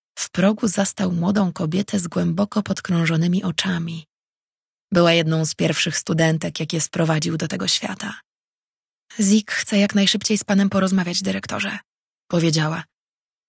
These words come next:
Z jej umysłu wyczytał znacznie więcej, ale pod wpływem przemęczenia jej myśli były poszarpane i niewyraźne.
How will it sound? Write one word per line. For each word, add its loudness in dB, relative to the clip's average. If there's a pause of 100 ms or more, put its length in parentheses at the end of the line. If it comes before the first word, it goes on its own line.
Z 0
jej 6
umysłu 0
wyczytał 0
znacznie 0
więcej, 0
ale -4
pod -4
wpływem 0
przemęczenia 2
jej 2
myśli -2
były 0
poszarpane 0
i -2
niewyraźne. -2